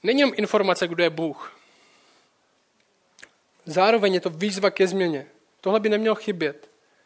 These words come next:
Kristus neříkal jenom: "Boží království je blízko."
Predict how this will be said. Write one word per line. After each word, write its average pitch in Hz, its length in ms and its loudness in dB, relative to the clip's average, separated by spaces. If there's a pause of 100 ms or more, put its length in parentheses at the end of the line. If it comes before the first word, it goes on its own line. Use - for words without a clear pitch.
(1120)
Kristus 226 340 -2
neříkal 220 420 6
jenom: 190 200 4
"Boží 202 300 2
království 196 460 2
je 185 60 2
blízko." 165 580 -8